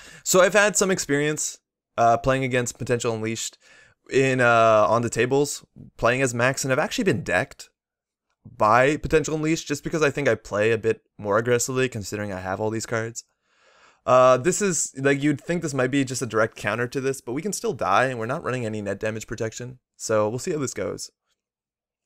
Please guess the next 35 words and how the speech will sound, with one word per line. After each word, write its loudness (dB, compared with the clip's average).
This -2
is -2
the -6
competitive 4
lobby, 6
so, 0
uh, 0
this -4
is -8
probably, 0
like, 2
a -4
better -6
Potential -8
Unleashed -12
deck. -10
Forty-three, -2
and -2
they're 0
running -2
forty-nine -4
cards, -8
which -14
is -14
good. -10
So 0
it 4
looks 2
like 2
they're 4
gonna 4
go 4
straight 2
into 0
remotes. -2